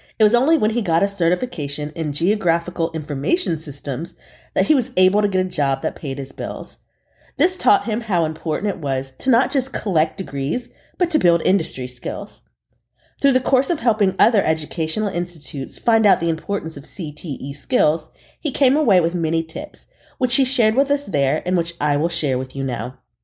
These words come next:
Tips on making students hireable, not just educated. As Kevin himself pointed out,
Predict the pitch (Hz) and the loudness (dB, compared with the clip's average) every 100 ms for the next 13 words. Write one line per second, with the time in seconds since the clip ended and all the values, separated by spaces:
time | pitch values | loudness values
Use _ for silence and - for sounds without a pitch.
0 | _ _ _ _ _ _ - - _ _ | _ _ _ _ _ _ -20 -20 _ _
1 | _ - - - 311 262 214 214 202 - | _ -2 0 2 2 4 2 2 0 -2
2 | 175 147 - - 240 202 156 139 120 - | -4 -4 -8 -2 2 4 2 0 -4 -8
3 | 320 349 - 147 - 160 143 - 135 98 | -6 -4 -4 -6 -6 -6 -6 -8 -8 -8
4 | - _ _ _ _ _ _ _ _ _ | -10 _ _ _ _ _ _ _ _ _
5 | 269 - - 339 440 427 - 220 220 - | 0 0 2 2 2 0 2 2 0 0
6 | 233 220 220 143 165 - | 0 0 0 -2 -2 -4